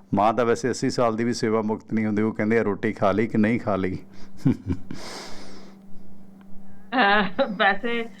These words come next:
Speaker 2: ਤੁਸੀਂ ਹੈਰਾਨ ਹੋਵੋਗੇ ਕਿ ਇਹਦੇ 'ਚ ਭਾਵੇਂ ਸਰੀਰਕ ਤਬਦੀਲੀਆਂ ਵੱਧ ਔਰਤ 'ਚ ਹੁੰਦੀਆਂ ਨੇ,
Speaker 1: ਹੂੰ।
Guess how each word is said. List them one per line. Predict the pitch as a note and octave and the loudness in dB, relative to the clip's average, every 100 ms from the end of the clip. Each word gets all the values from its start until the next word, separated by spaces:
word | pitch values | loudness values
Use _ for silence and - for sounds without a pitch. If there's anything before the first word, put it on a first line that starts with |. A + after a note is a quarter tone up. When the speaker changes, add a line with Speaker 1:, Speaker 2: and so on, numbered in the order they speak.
| - - | -8 -4
Speaker 2:
ਤੁਸੀਂ | G#3+ G3+ A3 | -2 0 2
ਹੈਰਾਨ | G#3+ G3 G3+ A#3+ | 6 8 6 6
ਹੋਵੋਗੇ | A#3 F#3+ F#3+ A3+ | 2 2 2 0
ਕਿ | A#3 | 2
ਇਹਦੇ | A3+ G#3+ G#3+ G#3+ A#3 | 0 2 2 2 0
'ਚ | - | 0
ਭਾਵੇਂ | G#3+ G3+ F#3 F3+ G3 | 2 4 6 4 0
ਸਰੀਰਕ | G3+ F#3 G3+ B3 B3+ - | -2 0 2 2 2 0
ਤਬਦੀਲੀਆਂ | G#3+ F#3 G3 F#3+ G#3 G#3 | -2 0 0 2 4 4
ਵੱਧ | F#3+ F3+ F#3 F#3 | 6 6 4 0
ਔਰਤ | F3+ - D3+ D#3 F3 - | -2 0 2 2 0 -2
'ਚ | G#3 | -2
ਹੁੰਦੀਆਂ | G3+ F3+ F3 F#3 | 0 0 4 6
ਨੇ, | F3+ | 6
Speaker 1:
ਹੂੰ। | G#2+ F#2 E2+ | 6 6 2